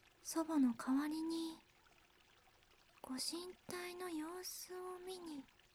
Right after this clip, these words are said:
とな？はあ！なんと！ではお主、あの、バーの孫たるものであったのか。うむ。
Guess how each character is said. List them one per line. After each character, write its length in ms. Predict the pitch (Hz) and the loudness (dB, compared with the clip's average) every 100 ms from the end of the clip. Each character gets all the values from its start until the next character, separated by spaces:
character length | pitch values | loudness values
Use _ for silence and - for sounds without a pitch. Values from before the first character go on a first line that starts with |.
| - - - - | -20 -20 -20 0
と 160 | 269 | 6
な？ 120 | 262 | 8
は 80 | 262 381 - - - - - - - - _ - - - - _ - - - - - - - - - | 6 4 -6 -18 -20 -20 -20 -20 -20 -20 _ -20 -20 -20 -20 _ -20 -20 -20 -20 -20 -20 -20 -20 -8
あ！ 1700 | - - - - - - - - - - - - - - - - - | 0 2 4 0 -6 -14 -20 -20 -20 -20 -20 -20 -20 -20 -20 -4 8
な 100 | 381 | 10
ん 20 | 480 | 10
と！ 20 | 587 494 403 - - - - - - - - - - - | 12 12 12 8 -2 -8 -12 -20 -20 -20 -20 -20 -18 8
で 160 | 370 453 | 12 12
は 160 | 415 | 10
お 80 | 311 381 508 | 6 4 2
主、 160 | - 494 381 - - - - - - - - - | 6 4 4 -6 -20 -20 -20 -20 -20 -20 -20 -2
あ 120 | - 370 | 2 4
の、 320 | 392 403 403 - - - - | 4 4 0 -6 -20 -20 4
バ 80 | - 403 539 | 12 12 12
ー 20 | 494 | 12
の 80 | |
孫 240 | 320 349 539 | 12 12 12
た 140 | 539 | 12
る 160 | 587 523 | 12 12
も 160 | 453 | 10
の 40 | 427 | 10
で 80 | 370 | 8
あ 120 | 381 | 6
っ 40 | - | 8
た 100 | 494 | 8
の 120 | 427 | 8
か。 100 | - 359 - - - - - - - - - - - - - - - - - - - - - | 8 6 4 -4 -20 -12 -10 -8 -10 -14 -18 -20 -20 -20 -20 -20 -20 -20 -20 -20 -20 -16 -6
う 20 | |
む。 80 | 339 | -4